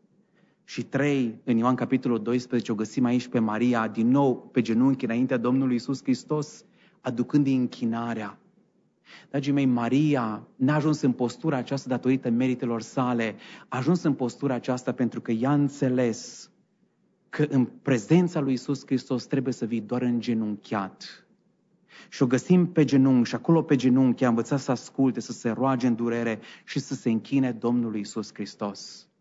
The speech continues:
Închinarea extravagantă nu va fi uitată niciodată. Și să știți că Dumnezeu nu uită niciodată închinarea extravagantă. Săptămâna trecută m-a sunat un coleg, prieten bun, pastor la o biserică și mi-a spus, "Sami", zice, "roagă-te pentru noi, că avem probleme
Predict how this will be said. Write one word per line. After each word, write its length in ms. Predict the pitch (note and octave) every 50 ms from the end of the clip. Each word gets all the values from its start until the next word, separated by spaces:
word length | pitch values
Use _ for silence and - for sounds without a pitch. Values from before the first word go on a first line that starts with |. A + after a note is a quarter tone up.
| _ _ _ _ _ _ _ _ _ _ _ _ _ _
Închinarea 360 | B2 - - - - E3 F3+
extravagantă 760 | E3+ C#3 - - - C3 A#2 A2 A2+ G#2+ B2+ C3 C3 C3 A#2+ A#2+
nu 100 | A#2+ C3
va 120 | C#3+ C#3+
fi 120 | C3+ -
uitată 360 | C3 A#2 - - B2+ B2 - A#2
niciodată. 680 | A#2 A#2+ A2+ - A#2 A2 G#2+ A2+ G#2+ G#2+ - G#2 G2+ - - - - -
Și 100 | - E3+
să 80 | D3 D#3+
știți 240 | C#3+ - G#3 G3 -
că 80 | -
Dumnezeu 400 | D3+ C3 C3+ C3+ C3 A#2+ - C#3
nu 180 | C3 B2+ C#3+ - -
uită 280 | D3 C#3 C3 B2+ -
niciodată 500 | B2+ A#2 A#2+ - A#2+ A2 G#2+ A2 G#2+ A2
închinarea 380 | G#2+ G#2+ G#2 - A2 G#2+ G#2 G2+
extravagantă. 840 | G2 - - - G#2+ G2+ F#2+ G2 F#2+ G2+ G2+ G2 G2 - G2+ F#2+ F#2 _ _ _ _ _ _ _ _ _ _ _ _ _ _ _ _ _ _ _ _ _
Săptămâna 400 | - - A2+ - C#3 C#3+ D3 C#3
trecută 380 | C3 B2 A#2 - C3+ C3+ D3
m-a 100 | A#2+ A#2+
sunat 380 | A2+ - - A2+ A#2+ B2+ B2 -
un 140 | B2+ A#2 A2
coleg, 600 | - - A#2+ A2+ A#2 B2 B2+ A#2 - - - - _
prieten 440 | - B2+ C3+ C3 - B2+ A2+ G#2 G#2
bun, 380 | B2 C3 C3+ A#2+ G#2+ G2+ - - _
pastor 420 | - C#3+ C#3 C3+ - - - A2+
la 80 | A2+ A2
o 60 | G#2+
biserică 720 | G#2+ A2+ G#2+ - - B2+ B2 A#2 A2 - - G#2+ G2+ G2+ - _ _ _ _ _ _ _ _ _
și 140 | _ - -
mi-a 100 | C3 B2+
spus, 280 | B2 - - B2+ A#2+ -
"Sami", 320 | - D3+ C#3 C#3 C3+ B2+
zice, 320 | A2+ A#2 A#2+ - - B2+ A2
"roagă-te 400 | G#2+ C3 C3 B2+ B2+ A2+ A#2+ A2
pentru 300 | - A#2 A2 - A2 A2
noi, 300 | A2 G#2+ G#2+ G#2 G2+ G2+
că 80 | - G#2
avem 220 | G2 A#2+ B2 A#2+
probleme 760 | A#2 - B2+ A#2+ A2+ A2+ B2+ B2+ B2 A2+ A2+ A2 G2+ G2